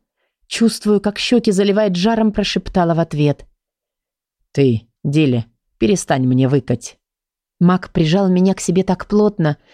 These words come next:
что между нами оставался только слой одежды. Но это не мешало мне чувствовать Рональда буквально кожей. Он целовал меня, и в этом поцелуе было все:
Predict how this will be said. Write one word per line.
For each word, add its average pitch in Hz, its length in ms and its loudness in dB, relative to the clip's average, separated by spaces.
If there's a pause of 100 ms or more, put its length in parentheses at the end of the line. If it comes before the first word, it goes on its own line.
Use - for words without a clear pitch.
(140)
что - 200 -6
между 202 300 2
нами 220 260 2
оставался 208 480 -2
только 202 300 -2
слой 190 280 0
одежды. 147 520 0 (480)
Но 208 80 2
это 165 200 -2
не 175 100 2
мешало 190 380 2
мне 170 200 2
чувствовать 185 580 -2
Рональда 185 420 0
буквально 190 480 0
кожей. 180 540 -2 (540)
Он 196 140 0
целовал 170 500 0
меня, 165 380 -2 (300)
и 202 80 0
в 185 60 2
этом 208 200 0
поцелуе 220 460 0
было 214 260 2
все: 170 380 -2